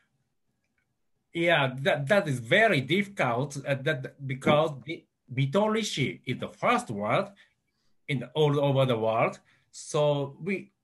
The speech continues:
that is not like funeral service person, mm, definitely not. And, uh,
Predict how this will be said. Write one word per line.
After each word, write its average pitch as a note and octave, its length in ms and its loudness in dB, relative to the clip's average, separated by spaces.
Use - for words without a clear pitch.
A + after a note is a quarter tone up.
that G3+ 300 -2
is C3+ 180 0
not D#3+ 320 2
like F3+ 300 0
funeral D3+ 720 0
service C#3+ 420 -2
person, D3 500 -2
mm, C#3 360 -8
definitely A2+ 500 -4
not. G2+ 440 -4
And, B2+ 380 -2
uh, A#2+ 140 -2